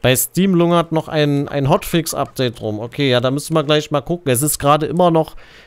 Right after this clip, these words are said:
der Abend, wo das Update rausgekommen ist. Da das bei mir aber gerade reibungslos läuft und es heißt ja so schön, never change a running update, würde ich jetzt einfach das erstmal laufen lassen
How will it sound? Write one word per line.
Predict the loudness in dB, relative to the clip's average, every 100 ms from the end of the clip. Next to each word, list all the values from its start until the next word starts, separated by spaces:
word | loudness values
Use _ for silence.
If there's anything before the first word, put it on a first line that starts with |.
| 2
der | 4 4
Abend, | 4 2 2 -2
wo | -2
das | -2 -2
Update | -6 -4 -4 -2
rausgekommen | 0 0 0 -4 -2 0 0
ist. | 0
Da | 2
das | 2 0
bei | 0 2
mir | 2 2
aber | 2 0
gerade | 0 0 2
reibungslos | 0 0 0 -2 -4 -4 -2
läuft | -2 0 0 -2 -14 _ _ -2
und | -2 -2
es | 0
heißt | 4 4 2
ja | -2
so | -2
schön, | -4 -2 0
never | 2 0
change | 0 -2 -2 -2
a |
running | -2 -2 -2
update, | -4 -8 0 0 0
würde | -2 -4
ich | -6
jetzt | -6
einfach | -4 -6 -6 -8
das | -8
erstmal | -8 -8 -2 2
laufen | 2 0 0
lassen | 0 0 -2 -6